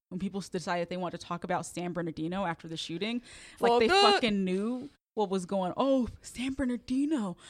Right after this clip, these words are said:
Speaker 1: Let's pray for San Bernardino." Where the fuck were your prayers when people, and it's still happening. I have
Speaker 2: Yeah.
Speaker 1: people I grew up with in, in elementary school are dying. They're
Speaker 2: Yeah.
Speaker 1: dying.
Speaker 2: Yeah.
Speaker 1: They're getting shot for, like, no fucking reason. They're at a
Speaker 2: Yeah.
Speaker 1: liquor store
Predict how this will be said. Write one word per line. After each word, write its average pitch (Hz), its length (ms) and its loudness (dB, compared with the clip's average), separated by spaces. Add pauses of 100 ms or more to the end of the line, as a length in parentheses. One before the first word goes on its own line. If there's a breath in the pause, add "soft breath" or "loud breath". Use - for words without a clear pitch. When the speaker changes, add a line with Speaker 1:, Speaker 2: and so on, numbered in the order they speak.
(200 loud breath)
Speaker 1:
Let's 285 160 0
pray 277 320 -2
for 254 160 -6
San 262 280 -6
Bernardino." 240 560 -4 (340 loud breath)
Where 508 200 8
the 494 120 -12
fuck 494 200 2
were 415 120 4
your 349 160 0
prayers 294 580 2 (260 soft breath)
when 262 140 0
people, 285 280 -2
and 240 240 -4 (120)
it's 392 100 2
still 381 240 0
happening. 302 440 -2
I - 80 2
have 359 260 4 (180)
Speaker 2:
Yeah. 202 60 -2 (280 loud breath)
Speaker 1:
people 415 300 2
I 277 100 8
grew 240 220 0
up 202 240 0
with - 360 -8
in, 185 220 -4
in 185 140 -4
elementary 185 500 -4
school - 320 -6
are 185 80 -2
dying. 294 720 -2
They're 285 260 0
Speaker 2:
Yeah. 359 120 2 (160)
Speaker 1:
dying. 170 220 -8
Speaker 2:
Yeah. 320 240 -4 (200)
Speaker 1:
They're 294 100 -4
getting 311 220 0
shot - 380 0
for, - 160 -6
like, 311 180 0
no 269 300 0
fucking 285 400 -6
reason. 269 340 -4
They're 226 140 2
at 247 80 2
a - 20 -2
Speaker 2:
Yeah. 254 60 -2
Speaker 1:
liquor 269 260 0
store 120 400 -6